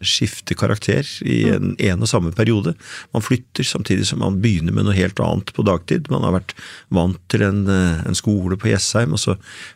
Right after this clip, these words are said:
Speaker 1: plutselig er man på, på Blindern, samtidig som man da flytter. Jeg tror at, og vi ser vel også at en del av de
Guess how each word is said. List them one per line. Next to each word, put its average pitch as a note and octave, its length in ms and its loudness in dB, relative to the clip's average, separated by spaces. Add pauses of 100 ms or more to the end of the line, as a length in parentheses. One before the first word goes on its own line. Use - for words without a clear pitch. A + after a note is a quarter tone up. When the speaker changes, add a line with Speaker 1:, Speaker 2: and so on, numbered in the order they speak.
Speaker 1:
plutselig - 340 -2
er E2+ 80 2
man F2+ 200 2
på, F2+ 440 2
på A2 120 0
Blindern, G#2 440 2
samtidig - 500 -2
som - 160 -2
man F2+ 120 0
da F2 200 0
flytter. - 460 -4 (800)
Jeg B2 160 0 (400)
tror A2+ 380 2
at, B2+ 240 -4 (400)
og G#2+ 80 2
vi A#2 60 2
ser F#2+ 300 2
vel A#2+ 120 -2
også B2+ 360 0
at - 280 -8
en A2+ 100 0
del F#2+ 160 4
av G#2 120 2
de G2 540 -2